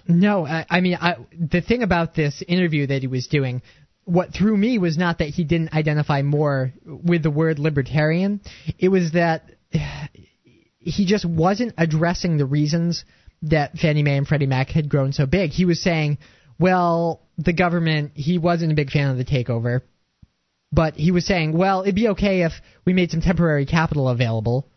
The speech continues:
uh, as long as they're going to privatize these agencies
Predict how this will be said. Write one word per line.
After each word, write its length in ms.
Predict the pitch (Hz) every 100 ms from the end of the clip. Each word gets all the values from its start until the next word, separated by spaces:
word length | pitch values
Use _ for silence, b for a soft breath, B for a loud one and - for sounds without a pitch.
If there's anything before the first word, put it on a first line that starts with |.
| _ _ _ _
uh, 300 | 147 131 123 -
as 200 | 160 151
long 400 | 165 170 170 160
as 340 | 151 147 139 -
they're 120 | 156
going 180 | 151 139
to 60 |
privatize 760 | 143 156 156 151 151 135 131 127
these 320 | 135 127 120 -
agencies 840 | 127 131 127 123 127 123 131 -